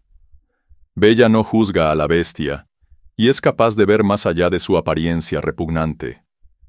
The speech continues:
Ella entiende que su carácter amargado, sus modales groseros y sus ataques de ira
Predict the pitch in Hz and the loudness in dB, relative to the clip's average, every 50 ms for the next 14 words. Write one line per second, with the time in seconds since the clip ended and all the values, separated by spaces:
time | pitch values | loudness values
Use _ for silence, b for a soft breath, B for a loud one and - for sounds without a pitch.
0 | _ _ _ _ _ _ 85 85 80 85 80 78 78 76 - 90 90 87 90 87 | _ _ _ _ _ _ -2 0 2 2 0 0 -2 -4 -4 -2 -2 0 0 0
1 | 85 80 - 76 - 90 85 - 73 69 80 85 - - 85 78 78 78 73 78 | -2 -2 -4 -6 -6 -6 -6 -4 -2 -2 -2 -2 -2 -2 -2 -2 -2 -2 -2 -4
2 | 76 82 80 76 69 67 71 - - _ _ _ _ _ _ - - - 101 87 | -2 0 0 0 0 -2 -6 -10 -14 _ _ _ _ _ _ -12 -6 -4 -4 -4
3 | 78 82 78 71 73 76 76 78 78 78 85 82 73 73 - - 80 78 78 73 | -2 -2 -2 -2 0 0 0 -2 -2 -2 -2 -4 -4 -4 -2 -2 -2 -2 -2 -2
4 | 69 - - b b b b b 90 - - 92 - 85 78 - 92 92 87 - | -4 -8 -10 b b b b b -10 -8 -6 -6 -4 -4 -4 -2 -2 -2 -2 -4
5 | 87 78 73 78 76 78 85 90 80 78 78 - | -6 -6 -4 -4 -4 -2 -2 -2 -2 -4 -6 -10